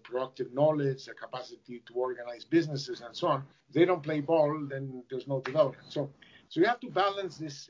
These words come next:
individual rights with these, uh, with the idea of majority rule. And on top of that, you may have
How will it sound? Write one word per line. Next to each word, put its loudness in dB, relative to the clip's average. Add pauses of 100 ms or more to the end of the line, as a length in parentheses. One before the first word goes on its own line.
individual -4
rights -6
with -10
these, -10
uh, -4 (420)
with -2
the 8
idea 8
of 0
majority 2
rule. 6 (560)
And 4
on -2
top 4
of 0
that, 0 (180)
you -8
may -4
have -4